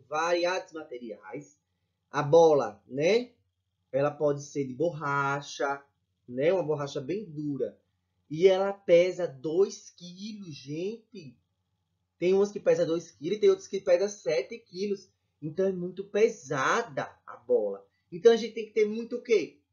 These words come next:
Muita força, né? Muita força pra arremessar essa bola. Então, a gente pega os dedinhos, ó, coloca aí dentro desses buracos pra apoiar, né? E a gente, uh, arremessa, tá? Tio Júnior vai explicar pra vocês próxima semana como é que a gente arremessa.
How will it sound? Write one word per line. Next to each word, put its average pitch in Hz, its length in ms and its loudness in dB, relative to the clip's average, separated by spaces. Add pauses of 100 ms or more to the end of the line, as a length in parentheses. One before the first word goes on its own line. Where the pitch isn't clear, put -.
(220)
Muita 214 460 -6 (580)
força, 139 1400 -4
né? 214 360 -2 (380)
Muita 139 260 -6
força 143 320 -12
pra 139 140 -12
arremessar 139 520 -10
essa 165 160 -14
bola. 139 300 -8 (300)
Então, 160 140 0
a 160 40 2
gente 175 220 -8
pega 160 260 0
os 156 100 -10
dedinhos, 147 460 -4
ó, 160 120 -2
coloca 143 360 -2
aí 135 60 -6
dentro 139 220 -10
desses - 240 -18
buracos 127 500 -10
pra 131 160 -6
apoiar, 120 880 -6 (480)
né? 135 260 0
E 180 100 2
a 160 80 4
gente, 180 440 -6 (100)
uh, 381 460 12
arremessa, 139 640 -14 (300)
tá? 190 240 -6
Tio 196 220 -12
Júnior 165 240 -14
vai 151 100 -10
explicar 143 300 -16
pra 135 100 -14
vocês 135 240 -14
próxima 139 320 -14
semana 131 280 -20
como 135 140 -20
é 139 40 -16
que 139 80 -16
a 135 40 -12
gente 131 200 -16
arremessa. 160 680 -2